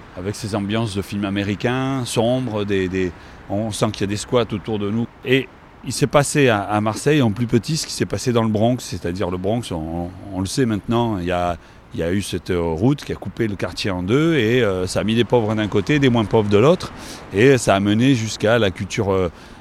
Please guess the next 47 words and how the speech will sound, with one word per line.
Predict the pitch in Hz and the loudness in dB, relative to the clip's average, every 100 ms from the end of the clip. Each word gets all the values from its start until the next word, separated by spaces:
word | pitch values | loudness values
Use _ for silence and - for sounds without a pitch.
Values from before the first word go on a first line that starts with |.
| - | -8
la | 87 | -6
culture | - 95 107 | -4 -2 0
hip-hop, | 104 95 110 123 | 2 4 4 4
la, | 104 87 | 0 -2
la | 85 | -2
naissance | 87 101 - 107 | -2 -2 -2 -2
du, | 95 95 90 | -2 -2 0
du | 104 | 0
rap, | 98 113 120 | 2 2 0
et | 87 | -4
cetera. | - 95 90 82 113 123 - - - - | -4 -2 -2 0 -2 -4 -10 -14 -16 -2
Et | 117 113 - - | 2 2 0 -4
ici, | 123 - 160 190 | -4 -2 -2 0
ben, | 131 110 | 2 0
quand | 127 - | -2 -2
ils | 117 | -2
ont | 107 | -2
fait | - 113 95 | 0 0 0
Plombière, | 98 92 135 185 | -2 -2 0 -2
quand | - 110 | -6 -4
ils | 110 | -2
ont | 104 | -2
fait | 117 | 0
l'autoroute | 110 120 127 117 143 - 78 - - - | 2 2 4 4 2 -2 -14 -16 -20 -6
qui | 98 95 | -2 2
avant | 92 110 110 | 4 4 2
arrivait | 98 95 104 | 2 0 0
jusqu'à | 95 101 | 0 -2
la | 95 | -2
porte | - - | -4 -8
de, | 92 95 87 92 | -4 -2 -2 -6
à | 92 | -6
la | 80 | -6
porte | 92 - | -6 -4
d'Aix, | 107 139 - - - | -2 -2 -4 -14 -14
eh | 95 | -10
bien, | 90 123 | -6 -6
ça | 127 85 | -6 -8
a | 82 | -8
coupé | - 131 147 165 | -10 -2 0 0
ce | - 117 101 | 0 0 0
troisième | - 104 113 104 | 0 0 2 0
arrondissement | 98 101 98 - 104 | 0 -2 -4 0 0
en | 92 | 2
deux. | 113 185 - - - - - - | 2 0 -2 -16 -20 -20 -20 -10
Et, | 113 127 | 0 2
euh, | 113 101 98 98 92 87 87 | 4 2 0 -4 -8 -10 -12